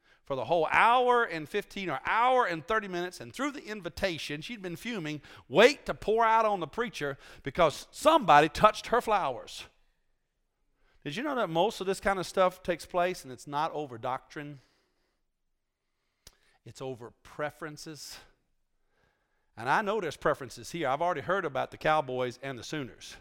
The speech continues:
There's preferences in this place. I notice your chairs are after the Sooners, and this is after your,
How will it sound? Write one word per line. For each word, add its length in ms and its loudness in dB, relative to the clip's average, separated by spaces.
There's 180 -6
preferences 600 -4
in 80 -10
this 140 -14
place. 440 -14
I 60 -6
notice 340 -2
your 60 -10
chairs 540 -2
are 120 -8
after 340 -2
the 160 -10
Sooners, 540 -4
and 100 -8
this 220 -2
is 140 -14
after 320 -8
your, 160 -18